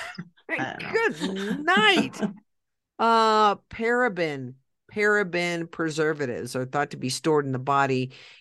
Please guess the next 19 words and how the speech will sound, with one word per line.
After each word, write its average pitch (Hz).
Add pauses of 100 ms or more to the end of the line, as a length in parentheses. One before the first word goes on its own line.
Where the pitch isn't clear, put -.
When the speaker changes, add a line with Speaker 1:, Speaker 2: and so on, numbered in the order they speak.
(120)
Speaker 2:
And, 156 (100)
um, 151
so 156
they're 156 (320)
estrogen 190 (180)
disruptor, 165 (120)
uh, 160
disruptors. 165 (480)
Um, 139 (200)
uh, 147
paraben 165 (160)
preservatives 147
can 131
cause 113
cancer. 160 (300)
There's 403
a 480
lot 302
of 277